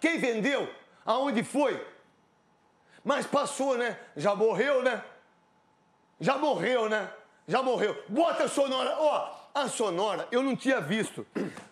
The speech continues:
Porque a Sonora veio ontem no apito final. E aí, quando, eu não sabia o que,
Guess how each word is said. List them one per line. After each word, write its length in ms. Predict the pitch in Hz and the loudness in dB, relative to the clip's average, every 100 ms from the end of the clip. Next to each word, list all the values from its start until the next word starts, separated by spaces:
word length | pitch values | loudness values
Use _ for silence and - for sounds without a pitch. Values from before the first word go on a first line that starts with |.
| - | -2
Porque 320 | 185 170 254 | -2 0 -4
a 200 | 254 262 | 0 0
Sonora 680 | 208 226 180 220 226 147 - - _ - | 2 0 2 2 2 -2 -6 -20 _ -18
veio 480 | 120 220 247 220 202 | -4 -2 0 0 2
ontem 380 | 226 226 202 | 2 2 0
no 80 | 180 | -2
apito 320 | 165 180 175 | -2 -4 -8
final. 500 | - 165 233 185 - - - _ _ _ _ | -6 -2 0 -2 -6 -14 -20 _ _ _ _
E 300 | 214 208 - | -6 -4 0
aí, 520 | 220 254 262 277 277 - _ | 0 0 -2 -6 -10 -20 _
quando, 340 | 247 311 302 294 | -2 0 -2 -6
eu 120 | 339 320 | -2 0
não 120 | 320 | 2
sabia 380 | 277 214 311 285 | 2 0 0 0
o 20 | |
que, 260 | 226 208 | 0 -4